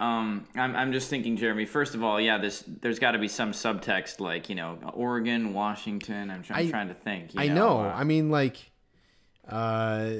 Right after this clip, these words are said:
Speaker 2: I think the, I think all those states voted a certain way and <laughs> maybe have a certain, uh, like, connotation maybe, but, like, I, I, I don't know. I think he was just, I,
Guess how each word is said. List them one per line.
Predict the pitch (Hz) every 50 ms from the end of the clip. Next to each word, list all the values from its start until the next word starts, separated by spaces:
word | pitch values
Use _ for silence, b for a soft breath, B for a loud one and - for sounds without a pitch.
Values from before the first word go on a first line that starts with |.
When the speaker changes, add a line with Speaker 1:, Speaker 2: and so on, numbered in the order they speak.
| 101 - -
Speaker 2:
I | 117 117
think | - 156 156 151 143
the, | 147 143
I | 131 - - - - - - - -
think | 120 147 156
all | 147 139
those | 135 131 117
states | - - 127 120 104 98
voted | 98 120 131 131 131 127 117
a | 117
certain | - - 127 117 107 110
way | 113 113 117 127 147 147
and | 135 131 123 - - - -
<laughs> | - - -
maybe | - 120 120 117
have | 123 123 117
a | 113
certain, | 110 - 131 127 120 117 117 113 110 98 b b b b b b -
uh, | 104 107 107 107 104 101 101 101 101 98 98 110 110 - - 117
like, | 117 113 110 107
connotation | - - 131 123 104 - - 143 156 156 - 180 170
maybe, | 175 180 175 180 170
but, | 151 143 139
like, | 131 127 120 110 - - -
I, | - 135 139 135 131 - -
I, | - 127 135 135 135 -
I | - 147
don't | 147 151 147 143
know. | 135 123 110 101
I | 104 113
think | 117 147 139 -
he | - 135
was | 127 120 107
just, | 107 110 104 - -
I, | - 139